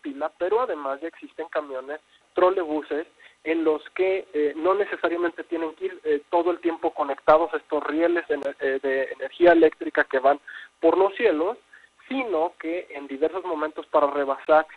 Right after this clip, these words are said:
incluso pueden, eh, dejar de estar conectados sobre estos rieles y seguir conduciendo unos, eh, una buena cantidad de kilómetros, hasta ocho o diez kilómetros, sin esta conexión.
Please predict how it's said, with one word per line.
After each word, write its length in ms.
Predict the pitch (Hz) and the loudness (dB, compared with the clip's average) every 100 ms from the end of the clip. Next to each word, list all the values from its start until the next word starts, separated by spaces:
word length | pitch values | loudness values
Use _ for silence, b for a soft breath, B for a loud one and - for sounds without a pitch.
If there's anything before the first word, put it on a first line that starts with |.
| _ | _
incluso 380 | 147 - 190 175 | -12 -8 -6 -6
pueden, 460 | - 196 240 302 220 | 0 2 2 -2 -2
eh, 640 | 151 135 131 127 127 127 127 | 0 2 2 0 0 -4 -4
dejar 300 | 139 165 170 | 2 4 4
de 60 | |
estar 220 | 165 160 156 | 2 0 0
conectados 500 | 165 139 - 151 147 | -4 -4 -4 -4 -4
sobre 240 | 135 139 | -4 -4
estos 260 | 147 190 185 | -2 -2 0
rieles 360 | 190 160 156 - B B _ | 0 0 0 -4 B B _
y 120 | - | -6
seguir 380 | - 156 190 202 | -2 2 2 2
conduciendo 800 | 208 196 185 - 196 180 175 160 - | 2 0 -4 -4 -2 0 2 2 -2
unos, 640 | 151 165 170 165 156 135 | -6 -4 0 0 0 -4
eh, 240 | 143 139 | -4 -2
una 240 | 135 151 160 | -2 0 0
buena 220 | 160 180 | 2 0
cantidad 360 | 180 165 151 156 | -4 -6 -4 -6
de 80 | |
kilómetros, 480 | 160 143 151 156 147 | -8 -8 -8 -6 -10
hasta 200 | 131 - | -10 2
ocho 280 | 143 151 160 | 4 4 -2
o 60 | 135 | -4
diez 200 | 147 156 | -4 -4
kilómetros, 580 | 180 165 143 - 165 160 B B - - | -4 -2 -4 -4 -6 -6 B B -16 -8
sin 160 | 196 | -2
esta 220 | 190 185 185 | -2 0 0
conexión. 600 | 190 180 175 - 185 165 | 0 -2 -4 -4 -2 -2